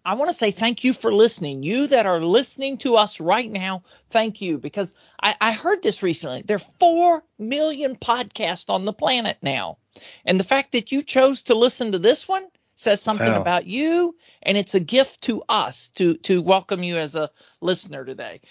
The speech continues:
Speaker 1: So about me, you know, Skip, H F, I've been, uh, I've been called a lot of things in life, had a lot of titles. The ones that I love most now are husband, father, and a title I picked up seven years ago, Papa,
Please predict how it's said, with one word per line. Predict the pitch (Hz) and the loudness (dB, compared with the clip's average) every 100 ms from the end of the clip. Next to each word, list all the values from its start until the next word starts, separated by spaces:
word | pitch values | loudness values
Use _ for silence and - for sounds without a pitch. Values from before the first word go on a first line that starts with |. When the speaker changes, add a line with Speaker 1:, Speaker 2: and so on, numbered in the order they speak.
| - - | -20 -12
Speaker 1:
So | - 269 240 | 0 2 2
about | 262 320 320 - | 2 0 0 -2
me, | 240 156 123 - - 180 - | -2 -2 -6 -14 -16 -14 0
you | 233 | 6
know, | 226 202 | 6 4
Skip, | - - 302 247 | -6 0 0 2
H | 247 247 | 0 0
F, | 233 | -2
I've | 262 381 | -2 0
been, | 403 262 - | 0 -2 -6
uh, | 202 165 156 _ _ _ _ - | -6 -6 -12 _ _ _ _ -8
I've | 269 - | -8 -6
been | 403 | -8
called | 359 - 254 233 | -8 0 0 2
a | |
lot | 208 190 220 240 | 0 2 2 2
of | 254 | 0
things | 208 - 202 165 151 | -2 0 0 0 -4
in | 156 | -4
life, | 139 127 | -2 -4
had | 165 185 | -2 0
a | |
lot | 175 202 226 | 2 2 0
of | 208 | -4
titles. | - 123 131 113 95 135 - _ _ | -4 -2 -2 -4 -14 -18 -20 _ _
The | 156 | 0
ones | 185 190 294 339 294 | 2 4 2 2 -2
that | 247 | -2
I | 220 | 0
love | 208 208 220 202 | 0 2 2 0
most | 180 185 202 196 | 0 2 2 -2
now | 156 131 117 117 143 - | -6 -6 -4 -4 -4 2
are | 151 143 | 4 2
husband, | 147 185 180 - 190 190 - _ | 2 0 0 -2 -2 -4 -14 _
father, | _ - 175 175 180 202 208 208 _ _ _ | _ 0 2 4 2 0 -2 -8 _ _ _
and | - 185 | -6 -4
a | |
title | 180 214 247 | 0 0 2
I | 240 | 2
picked | 220 240 - | 0 -2 0
up | 233 | -2
seven | - 220 214 214 | -2 -4 -4 -4
years | 214 214 160 | -4 -4 -4
ago, | 143 156 | -2 -2
Papa, | - - 214 208 - - | -2 -2 -2 -2 -6 -8